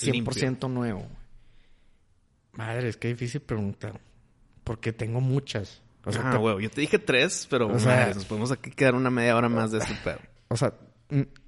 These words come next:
Speaker 2: ¿puedo escoger varias o nomás es
Speaker 1: Yo,
Speaker 2: una
Speaker 1: yo,
Speaker 2: así de
Speaker 1: yo
Speaker 2: que
Speaker 1: te dije tres de metralleta, güey.
Speaker 2: Ok, mira, a mí me embolaría ver otra vez Conan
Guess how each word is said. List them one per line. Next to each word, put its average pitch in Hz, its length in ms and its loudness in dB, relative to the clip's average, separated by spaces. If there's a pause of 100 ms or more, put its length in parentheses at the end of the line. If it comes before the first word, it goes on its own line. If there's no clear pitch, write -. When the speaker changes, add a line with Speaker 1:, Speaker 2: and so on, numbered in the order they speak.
(400)
Speaker 2:
¿puedo 139 180 8
escoger 170 320 6
varias 175 340 6
o 131 60 4
nomás 123 300 2
es - 160 -2
Speaker 1:
Yo, 143 100 -2
Speaker 2:
una 143 180 -4
Speaker 1:
yo, 147 100 0
Speaker 2:
así 135 80 0
de 135 160 0
Speaker 1:
yo 123 120 -4
Speaker 2:
que 120 60 -2
Speaker 1:
te 139 60 0
dije 160 240 0
tres 151 260 2
de 165 60 2
metralleta, 160 580 0
güey. 127 180 2
Speaker 2:
Ok, 117 140 -6
mira, 107 160 -2
a 110 40 -2
mí 131 120 0
me 156 120 2
embolaría 139 560 6
ver 139 200 4
otra 139 260 0
vez 123 460 0 (760)
Conan 123 540 4